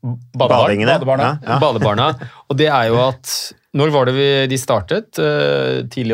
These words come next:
Speaker 1: åttitall, med, hvor man så på sammenheng. Jeg vet ikke når Egil Martinsen tok sin doktorgrad.
Speaker 2: Det var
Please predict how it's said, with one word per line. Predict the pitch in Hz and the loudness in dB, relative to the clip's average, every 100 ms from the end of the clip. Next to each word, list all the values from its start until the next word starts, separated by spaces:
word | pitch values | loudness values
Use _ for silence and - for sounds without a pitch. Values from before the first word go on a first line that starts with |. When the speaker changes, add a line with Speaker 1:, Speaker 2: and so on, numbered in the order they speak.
| 107 | -4
Speaker 1:
åttitall, | - - 113 - _ - 160 240 | -8 -8 -8 -8 _ -2 -2 0
med, | 190 156 147 147 143 | 0 2 2 2 0
hvor | 139 | 0
man | 139 131 | 0 -2
så | 127 | -2
på | 117 | -2
sammenheng. | 131 127 107 117 | -2 0 0 0
Jeg | 131 | -2
vet | 123 | -2
ikke | 135 | -2
når | 127 127 | 0 0
Egil | 113 | 0
Martinsen | 117 101 117 107 123 | -2 -4 -6 -6 -8
tok | 120 113 | -8 -8
sin | - 120 117 | -8 -6 -4
doktorgrad. | 113 - 120 123 127 123 | -6 -6 -2 0 0 -2
Speaker 2:
Det | 120 - | -10 -12
var | 113 | -12